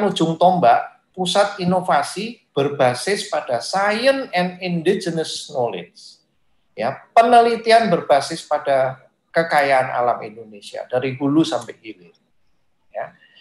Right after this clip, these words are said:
Apa yang dikerjakan di sana tentu saja selalu berorientasi pada global trend, ya. Tetapi global trend jangan lupa bahwa tetap berbasis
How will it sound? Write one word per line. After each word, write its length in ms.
Apa 240
yang 160
dikerjakan 560
di 80
sana 320
tentu 240
saja 720
selalu 640
berorientasi 880
pada 320
global 400
trend, 400
ya. 240
Tetapi 480
global 480
trend 400
jangan 160
lupa 640
bahwa 400
tetap 480
berbasis 480